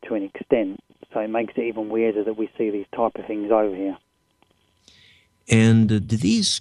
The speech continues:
Speaker 2: uh, creatures, uh, uh, t-, tend to be, uh, spectral,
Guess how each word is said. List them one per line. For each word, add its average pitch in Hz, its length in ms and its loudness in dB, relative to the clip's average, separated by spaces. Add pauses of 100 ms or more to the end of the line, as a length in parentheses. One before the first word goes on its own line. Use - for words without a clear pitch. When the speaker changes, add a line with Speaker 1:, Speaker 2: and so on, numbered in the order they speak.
Speaker 2:
uh, 123 100 -4
creatures, 117 1120 -2
uh, - 40 -10
uh, 98 840 -6
t-, - 220 -10
tend 113 320 4
to 113 80 2
be, 101 480 2
uh, - 20 -10
spectral, 135 1000 -2